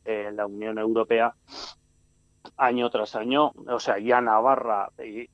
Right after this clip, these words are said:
también, eh, es, el Estado español y, y la Unión Europea cada vez está importando más, eh, productos agrícolas de terceros países.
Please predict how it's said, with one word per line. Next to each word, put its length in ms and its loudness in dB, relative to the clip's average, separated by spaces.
también, 460 -4
eh, 380 -8
es, 200 -14
el 220 -6
Estado 260 0
español 520 2
y, 180 -10
y 80 -14
la 300 -6
Unión 380 -4
Europea 440 2
cada 180 -4
vez 160 -4
está 240 -4
importando 840 0
más, 720 2
eh, 320 -4
productos 640 0
agrícolas 800 0
de 360 -2
terceros 440 -4
países. 680 -6